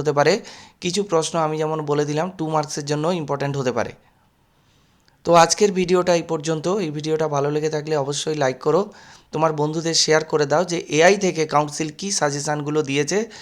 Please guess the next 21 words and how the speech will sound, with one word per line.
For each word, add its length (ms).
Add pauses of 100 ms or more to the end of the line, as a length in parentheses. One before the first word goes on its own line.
(180)
যাতে 200
তারা 300
সেটাও 340
জানতে 320
পারে। 220 (1300)
এবং 200 (200)
তোমাদের 300 (120)
কোনো 140 (280)
প্রশ্ন 320
থাকলে 320 (100)
আমাকে 220 (100)
কমেন্ট 280
বক্সে 280
কমেন্ট 360
করে 140
জানাও, 300 (460)
আমি 220
অবশ্যই 460
উত্তর 200 (120)
দেব। 100 (1080)
এবং 220